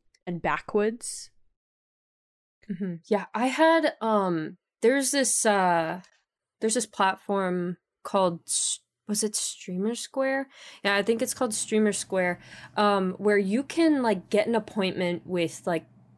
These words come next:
Speaker 2: professionals in the industry. And I had always been, like, side-eyeing it, like, "I would kinda like that. That'd be kinda neat. I'd like to see what it's all about."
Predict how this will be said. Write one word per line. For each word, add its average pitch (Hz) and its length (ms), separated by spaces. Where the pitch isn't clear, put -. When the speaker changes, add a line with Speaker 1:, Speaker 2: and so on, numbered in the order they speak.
Speaker 2:
professionals 214 560
in 185 80
the 175 100
industry. 165 520
And 214 140
I 269 80
had 302 160
always 247 260
been, 240 140
like, 202 260
side-eyeing 185 640
it, 170 100
like, 180 280
"I 226 140
would 381 160
kinda 208 260
like - 220
that. - 180
That'd 262 200
be 392 100
kinda 202 280
neat. 156 220
I'd 247 80
like 320 160
to 226 60
see 180 220
what 107 120
it's - 160
all - 200
about." 180 360